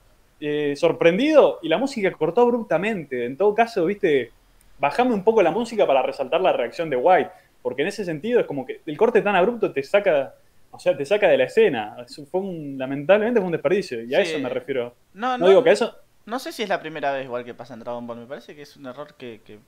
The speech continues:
Speaker 2: como que te, te, te saca, viste, de, de, de, de estar mirando el capítulo y que pase, me parece que ya pasó en algunos otros capítulos, vamos a ver si se repiten en los siguientes, ¿no?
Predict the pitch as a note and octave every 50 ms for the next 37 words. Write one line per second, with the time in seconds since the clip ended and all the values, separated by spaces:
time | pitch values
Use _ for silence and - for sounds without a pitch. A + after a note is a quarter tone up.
0 | _ _ _ _ _ - A#2+ B2+ B2 A#2 B2 A#2+ A#2 A#2 A2 - _ - - A#2
1 | G#2+ - - A2+ G#2+ - B2+ B2 - F#3+ F#3 - B2 A#2+ B2+ C3+ - - A#2 A2+
2 | A2 G#2 G2+ F#2+ F#2 F2+ G2+ F#2+ F2+ E2+ G2 G2+ G2+ G2 F#2+ F#2 - - - -
3 | _ _ - A2+ A2 - D#3 D3 D3+ D3+ D#3 E3 D#3+ C3+ C#3+ C3 C#3+ D3+ E3 D3+
4 | B2+ C3 A#2+ - D3 D3+ - - G3 E3 D3 C3 D#3+ F#3 - A#3+ G#3+ - G3+ -
5 | E3+ F3 - G#3 G3+ F#3+ F#3 F#3 F3 D#3+ - D#3+ D3 D3 - C#3+ C3+ D3 C#3+ A2+
6 | A2+ A2+ B2 C3+ C#3+ C#3+ C#3+ C3+ C3+ C3 A#2+ - B2+ G#2 - - - G#2+ G#2 G2+
7 | - C#3 C3 B2 A2+ F#2+ D#2+ E2+ E2 - F2 G2 - - - B2+ D3 C#3 - A2
8 | A#2 C3